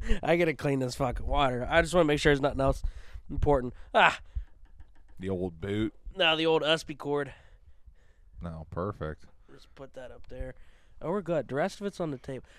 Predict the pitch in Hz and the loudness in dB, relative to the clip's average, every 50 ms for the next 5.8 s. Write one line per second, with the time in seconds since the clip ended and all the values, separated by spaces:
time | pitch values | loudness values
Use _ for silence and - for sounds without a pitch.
0 | - - 214 175 147 147 156 160 165 180 175 160 135 127 127 120 117 120 127 - | -2 0 0 2 4 6 8 10 10 10 10 8 8 4 2 2 2 2 0 0
1 | - - 117 110 - - - - - - - - 104 90 80 - - - 78 80 | -2 -6 -10 -10 -10 -12 -18 -20 -20 -14 -8 -6 -4 -4 -4 -6 -10 -14 -14 -14
2 | 80 80 - - 95 90 - 80 76 78 76 76 - - - - - 90 80 78 | -14 -12 -8 -6 -6 -6 -6 -6 -4 -4 -4 -6 -6 -8 -8 -4 0 2 2 2
3 | 76 - 78 78 78 78 76 - - - 123 127 - - 131 135 135 131 123 120 | 0 -2 -2 -2 -2 -2 -4 -6 -10 -14 -16 -16 -12 -8 -8 -6 -6 -8 -10 -10
4 | 123 120 117 - - - 113 - 92 90 87 87 87 87 85 - - - 80 78 | -10 -10 -10 -12 -12 -12 -6 -2 0 2 2 2 2 0 0 -2 -4 -6 -8 -10
5 | 76 76 76 76 76 78 76 131 - 120 120 123 120 120 117 | -10 -8 -8 -6 -6 -6 -6 -8 -8 -8 -8 -6 -6 -6 -8